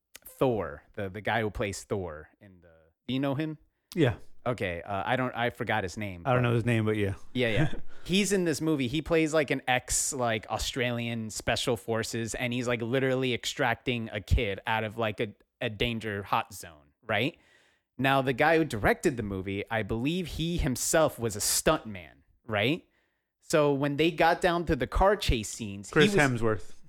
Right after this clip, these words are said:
Speaker 1: Chris Hemsworth, yes. When they got down to the car chase scene in that movie, one of the biggest things is that there's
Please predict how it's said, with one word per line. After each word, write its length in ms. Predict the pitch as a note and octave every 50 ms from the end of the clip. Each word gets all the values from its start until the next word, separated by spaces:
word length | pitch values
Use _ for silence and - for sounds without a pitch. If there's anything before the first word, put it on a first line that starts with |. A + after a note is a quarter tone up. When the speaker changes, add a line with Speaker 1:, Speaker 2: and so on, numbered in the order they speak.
| - _
Speaker 1:
Chris 240 | - G#3 A3+ A3+ -
Hemsworth, 420 | - D#3 D3 B2+ G2+ G2 F2+ E2+ -
yes. 480 | B2 A#2 G2+ D#2 D2 - - - _ _ _ _ _ _ _ _
When 160 | - D3+ E3
they 100 | D3+ C#3+
got 300 | B2+ C3+ D#3+ E3+ E3+ -
down 240 | F#3 E3+ E3+ E3+ E3
to 140 | - - E3
the 100 | C3+ B2
car 480 | - - - F#3 F#3+ F#3+ F#3 D#3+ D3 - - - _ _
chase 280 | - - C#3 A2+ G#2 -
scene 340 | - - A2 G2 F2+ E2+ F2
in 100 | F#2+ G2
that 180 | G2+ G2+ -
movie, 320 | F#2 G#2+ A2+ C3 D3 D#3 D#3
one 200 | C#3 C3+ C#3 D3+
of 80 | D3
the 80 | A#2 G#2+
biggest 540 | F2+ - - D3+ C#3+ D3 D#3 C3+ - - -
things 320 | E3+ E3 D3+ A#2+ A2+ G2 G2
is 100 | G#2+ G#2
that 300 | A2+ G2+ G2+ G2+ - _ _ _ _ _ _ _ _ _ _ _ _ _ _
there's 300 | - D#3 D#3 D3+ C3 -